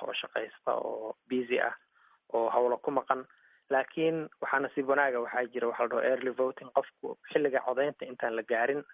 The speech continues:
ayuu tegi karaa goobta doorashada, een, oo codkiisa soo dhiiban karaa. Marka dadka taraagyada wada, dadka, eh, shaqaalaha ah,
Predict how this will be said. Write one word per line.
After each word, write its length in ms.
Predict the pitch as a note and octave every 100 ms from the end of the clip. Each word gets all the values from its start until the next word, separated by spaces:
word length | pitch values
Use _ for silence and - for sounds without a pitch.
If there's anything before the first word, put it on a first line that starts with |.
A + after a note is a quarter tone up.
| -
ayuu 140 | C3 -
tegi 180 | D3
karaa 240 | B2+ B2 A#2
goobta 300 | B2 - -
doorashada, 460 | A2+ A2+ - A2+ G#2 _ _ _ _ _
een, 260 | - A2+ A2
oo 120 | A#2+
codkiisa 400 | C#3 - B2 -
soo 160 | - B2
dhiiban 260 | A#2+ A#2 A#2 -
karaa. 200 | A#2 B2+ -
Marka 260 | C3 B2 C3+
dadka 320 | C3+ - -
taraagyada 480 | - A#2+ A#2 B2 A#2+
wada, 260 | A#2 A#2 A#2
dadka, 480 | A#2+ - C3 A2+ A2+
eh, 140 | A2+
shaqaalaha 480 | - A4 A#2+ A#2 -
ah, 220 | A4 A4